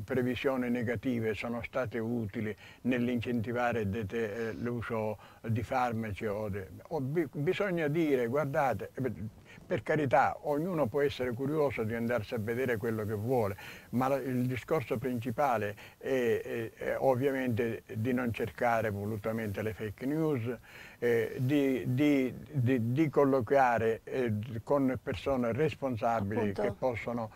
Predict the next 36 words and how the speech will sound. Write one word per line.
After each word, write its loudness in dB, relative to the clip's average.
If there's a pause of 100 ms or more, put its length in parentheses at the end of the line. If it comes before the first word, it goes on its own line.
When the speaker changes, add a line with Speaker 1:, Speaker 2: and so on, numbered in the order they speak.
(300)
Speaker 1:
eh, 4
dire, 4
eh, 0
"Guarda, 2
questo 0
è -4
così -2
e -4
questo -2
viceversa -4
lo -2
devi -2
vedere -2 (260)
in 0
una, -2
in -4
un -4
altro -4
modo". 2 (340)
Eh, 2
veda 4
ad 4
esempio 4
oggigiorno 2
c'è -2
la 2
disputa -2 (260)
sui 0
Green 0
Pass, 2 (400)
ehm, 2
è 2
una, 2
è 2
una 0
disputa 2